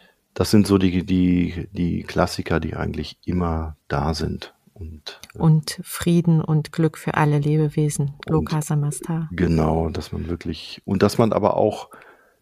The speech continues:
Speaker 1: äh, sich darüber bewusst ist, dass man mit seinen Gedanken, also wirklich sich darüber bewusst wird, mit seinen Gedanken, mit jedem Wort und mit jeder Handlung, ähm, Einfluss darauf hat, eben auf dieses Wohlergehen, auf die Freiheit, ne,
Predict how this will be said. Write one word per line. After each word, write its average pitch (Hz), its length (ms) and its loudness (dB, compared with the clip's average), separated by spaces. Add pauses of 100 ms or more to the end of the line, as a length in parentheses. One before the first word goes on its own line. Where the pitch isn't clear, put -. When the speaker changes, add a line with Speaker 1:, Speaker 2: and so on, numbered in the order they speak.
(140)
Speaker 1:
äh, 98 160 -4
sich 95 280 0
darüber 101 300 6
bewusst 92 580 0
ist, - 600 -2
dass 92 260 -4
man 95 120 -2
mit 90 160 -6
seinen 92 360 0
Gedanken, 117 720 2 (240)
also 90 240 -8
wirklich 120 320 -2
sich 85 180 -6
darüber 92 280 -2
bewusst 95 360 -6
wird, - 240 -10
mit 98 140 -8
seinen 95 200 2
Gedanken, 95 840 0
mit 95 180 -8 (220)
jedem 104 460 0
Wort 98 460 2 (580)
und 92 140 -2
mit 90 140 0
jeder 104 360 4
Handlung, 110 460 2 (1120)
ähm, 95 540 4
Einfluss 104 360 2
darauf 80 360 -2
hat, - 320 -10
eben 95 220 -2
auf - 120 -8
dieses 85 320 -6
Wohlergehen, 92 640 4
auf 87 140 -6
die 98 100 -4
Freiheit, 87 840 0
ne, 101 260 -2